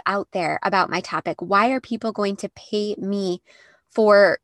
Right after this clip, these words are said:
you know, giving them the same information they can get for free? And first, I wanna say that this is a really good sign, and here's why.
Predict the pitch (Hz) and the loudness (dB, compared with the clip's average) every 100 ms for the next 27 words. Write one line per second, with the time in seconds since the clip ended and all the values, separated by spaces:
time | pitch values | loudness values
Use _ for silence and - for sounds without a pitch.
0 | - 202 175 165 190 214 214 208 208 208 | -4 -2 -2 -4 -2 0 2 0 0 0
1 | 208 202 202 202 196 196 196 185 - 196 | -2 0 -4 -2 -2 -4 -4 -4 -4 -4
2 | 180 - 180 - - - 214 208 - - | -4 -4 -6 -6 -10 -4 -2 -2 -4 -20
3 | - - 254 302 - - 226 226 226 - | -20 0 4 4 0 -2 0 0 -2 0
4 | 208 202 - - 247 294 269 262 247 214 | 0 0 -2 -2 -4 -2 0 0 0 -2
5 | 240 254 254 226 - - 233 220 - - | 0 0 0 -4 -6 -4 -2 -2 -8 -8
6 | - 233 240 214 - - 208 202 - 220 | -4 -2 0 -2 -2 -2 -4 -4 -4 -2
7 | 214 - - - | -2 -2 -2 -4